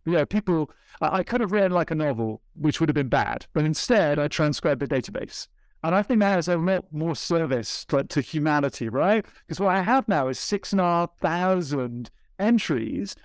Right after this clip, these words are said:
which allowed me to identify the nine hundred and fifty or so people of color that wound up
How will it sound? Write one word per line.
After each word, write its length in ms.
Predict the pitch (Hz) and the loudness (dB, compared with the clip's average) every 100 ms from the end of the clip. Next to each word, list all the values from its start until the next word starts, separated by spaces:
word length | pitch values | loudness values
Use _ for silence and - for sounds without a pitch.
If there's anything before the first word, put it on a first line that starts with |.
| _ _ _ | _ _ _
which 180 | 180 175 | -4 -2
allowed 360 | 190 190 196 180 | 2 4 4 0
me 80 | 190 | -2
to 160 | 190 | 0
identify 680 | 165 196 202 190 - 151 131 | 2 2 0 0 0 2 2
the 120 | 135 | 0
nine 380 | 143 156 175 180 | 0 0 2 2
hundred 280 | 170 156 147 | 0 -2 -6
and 80 | 143 | -2
fifty 380 | 185 165 - | 0 0 -2
or 60 | 143 | -2
so 260 | - 139 123 | 0 -2 -2
people 320 | 165 156 139 | -2 0 0
of 100 | - | 0
color 480 | - 147 - 71 202 _ _ _ | 2 2 2 -2 -4 _ _ _
that 140 | 165 156 | -2 -2
wound 460 | 143 160 160 151 | 0 2 2 0
up 340 | 135 131 - | 2 0 -2